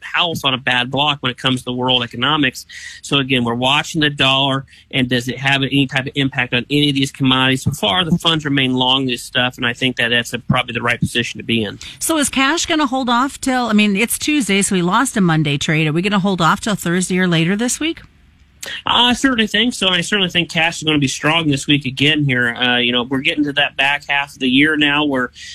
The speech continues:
Speaker 1: uh, demand is probably gonna start picking up just a, yet a bit for football season and all that.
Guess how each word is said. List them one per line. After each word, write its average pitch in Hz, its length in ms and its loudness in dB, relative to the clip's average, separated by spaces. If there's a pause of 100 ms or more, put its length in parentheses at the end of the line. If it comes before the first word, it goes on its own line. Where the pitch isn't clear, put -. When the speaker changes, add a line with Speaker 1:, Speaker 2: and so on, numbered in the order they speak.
(140)
Speaker 1:
uh, 127 160 0
demand 131 520 2
is 131 120 -2
probably 139 280 0
gonna 143 260 0
start 135 260 -4 (380)
picking 147 280 0
up 147 180 0
just 143 200 0
a, 131 60 0
yet 135 220 2
a - 20 -2
bit 147 380 -2
for 135 180 -6
football 156 400 -2
season 156 400 -2
and 139 60 2
all 139 160 2
that. 151 260 0